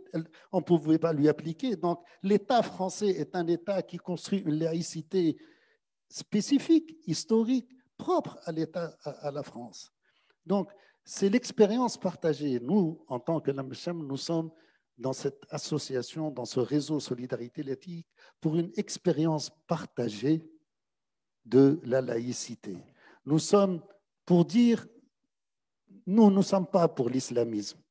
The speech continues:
et pour l'islam politique, mais nous ne sommes pas pour le laïcisme de Bernard-Henri Lévy. Nous ne sommes pas pour le laïcisme,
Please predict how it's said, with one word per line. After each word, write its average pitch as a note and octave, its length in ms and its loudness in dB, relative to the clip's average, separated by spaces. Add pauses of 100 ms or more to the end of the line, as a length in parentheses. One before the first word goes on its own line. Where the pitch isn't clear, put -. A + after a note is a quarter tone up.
(480)
et - 60 -8
pour C3+ 160 0
l'islam C3 420 -6
politique, A2+ 600 -8 (600)
mais D#3+ 140 6
nous E3 140 2
ne D3+ 60 6
sommes C#3+ 380 2
pas D3 160 6
pour A#2 200 -4
le B2+ 120 8
laïcisme A#2+ 800 0 (560)
de A#2+ 80 0
Bernard-Henri B2+ 760 2
Lévy. G#2 380 -4 (680)
Nous A3 100 2
ne F#3 100 4
sommes D#3+ 300 2
pas C3+ 320 2
pour B2 160 -4
le B2+ 120 6
laïcisme, B2+ 720 -2